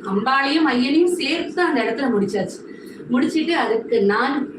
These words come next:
சாட்சி, இதை நான் நீங்க படித்தால் எவ்வளோ வாழ்க்கையில வந்து ஒரு ஏற்றம் பெறலாங்கிறதுக்கு அம்பாள் கையொப்பம் போடுற மாதிரி லலிதாம்பிகான்னு அவளுடைய பேரோட முடிச்சிருப்பா. அவ்வளோ அற்புதமான சகஸ்ரநாமம். வாழ்க்கையில ஒவ்வொரு நாளுமே நிதம் நிதம் சொல்லலாம்.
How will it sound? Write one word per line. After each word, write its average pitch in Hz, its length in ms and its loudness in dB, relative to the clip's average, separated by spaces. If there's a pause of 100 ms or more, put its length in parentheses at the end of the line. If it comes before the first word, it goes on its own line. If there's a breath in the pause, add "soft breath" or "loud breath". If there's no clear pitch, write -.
சாட்சி, 247 560 0
இதை 208 240 0
நான் 196 260 0
நீங்க 196 220 2
படித்தால் 277 680 -2
எவ்வளோ 220 380 0
வாழ்க்கையில 247 640 0
வந்து 240 560 0 (340)
ஒரு 196 200 2
ஏற்றம் 247 440 0
பெறலாங்கிறதுக்கு 294 840 0 (380 loud breath)
அம்பாள் 285 340 2
கையொப்பம் 294 680 0
போடுற 214 300 0
மாதிரி 254 260 2
லலிதாம்பிகான்னு 247 800 0
அவளுடைய 196 480 2
பேரோட 254 460 0
முடிச்சிருப்பா. 202 640 0 (480 loud breath)
அவ்வளோ - 280 -2
அற்புதமான 269 840 0
சகஸ்ரநாமம். 208 640 -4 (200)
வாழ்க்கையில 220 520 -2 (200)
ஒவ்வொரு 240 500 2
நாளுமே 269 460 0
நிதம் 247 320 0
நிதம் 269 260 2
சொல்லலாம். 202 480 0